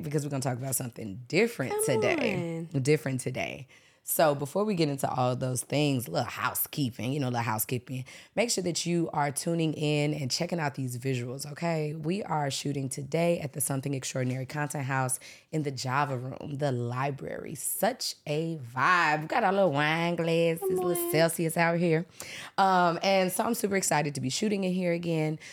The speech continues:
Speaker 1: So make sure that you check out the links below so that you can book us for your podcast or content creation needs. Also, make sure that you are leaving us a review and make sure that you are telling a friend about the show. And speaking of reviews, we're gonna start off with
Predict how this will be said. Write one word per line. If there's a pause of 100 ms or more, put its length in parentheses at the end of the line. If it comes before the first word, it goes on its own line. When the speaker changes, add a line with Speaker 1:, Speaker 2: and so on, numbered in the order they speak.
(100)
Speaker 1:
So
make
sure
that
you
check
out
the
links
below
so
that
you
can
book
us
for
your
podcast
or
content
creation
needs. (320)
Also,
make
sure
that
you
are
leaving
us
a
review (400)
and
make
sure
that
you
are
telling
a
friend
about
the
show. (440)
And
speaking
of
reviews,
we're
gonna
start
off
with